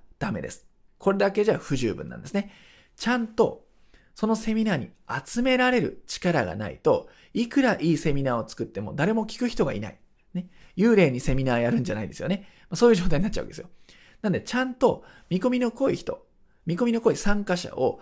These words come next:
安定的に集められるスキル、そういう仕組みも必要だということ。で、この集客ができなくて困っちゃうという方かなりいますから、この二つ忘れずにいてください。この二つが揃わないと、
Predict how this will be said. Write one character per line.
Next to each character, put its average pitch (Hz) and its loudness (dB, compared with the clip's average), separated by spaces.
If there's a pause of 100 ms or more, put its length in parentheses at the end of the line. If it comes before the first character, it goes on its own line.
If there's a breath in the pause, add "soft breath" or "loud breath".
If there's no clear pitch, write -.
(240 loud breath)
安 247 0
定 240 2
的 233 -4
に - -6
集 - -6
め 247 0
ら 262 0
れ 190 -2
る - -10
ス - -8
キ - -10
ル、 - -20 (140)
そ - 0
う - 4
い 170 0
う - -4
仕 - -6
組 214 2
み 226 2
も - -4
必 - -8
要 98 2
だ 104 -4
と 71 -10
い - -12
う - -12
こ 62 -16
と。 - -20 (480 loud breath)
で、 - -10
こ 165 0
の 117 -4
集 339 2
客 190 -2
が 101 0
で 101 -4
き 127 -8
な 117 -4
く - -8
て - -12
困 131 -2
っ 131 -2
ち 120 -2
ゃ 104 2
う - -2
と - -12
い - -8
う - -8
方 - -16
か - -6
な 247 0
り 180 -4
い 107 -8
ま 101 -8
す - -14
か - -16
ら、 - -8 (360 loud breath)
こ 180 0
の 170 4
二 202 0
つ 170 -4
忘 123 0
れ 110 0
ず 170 -2
に - -4
い - -8
て - -6
く - -18
だ - -18
さ - -16
い。 - -20 (440 soft breath)
こ - -4
の 202 0
二 202 0
つ 208 -8
が 175 2
揃 165 2
わ 160 2
な 139 -2
い 151 -6
と、 - -2